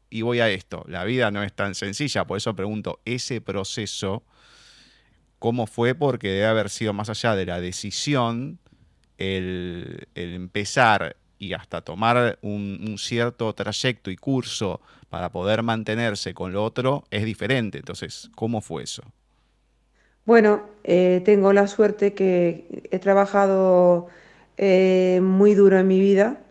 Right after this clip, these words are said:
Speaker 2: y ahora mismo puedo, dijéramos, vivir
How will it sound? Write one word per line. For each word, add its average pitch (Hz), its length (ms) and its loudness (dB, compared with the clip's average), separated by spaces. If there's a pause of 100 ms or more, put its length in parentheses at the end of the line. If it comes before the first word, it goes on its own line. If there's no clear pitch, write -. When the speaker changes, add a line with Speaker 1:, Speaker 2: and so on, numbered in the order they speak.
(420)
Speaker 2:
y 180 1120 2 (160)
ahora 180 240 6
mismo 196 340 4
puedo, 180 520 4
dijéramos, 175 760 0 (360)
vivir 220 640 2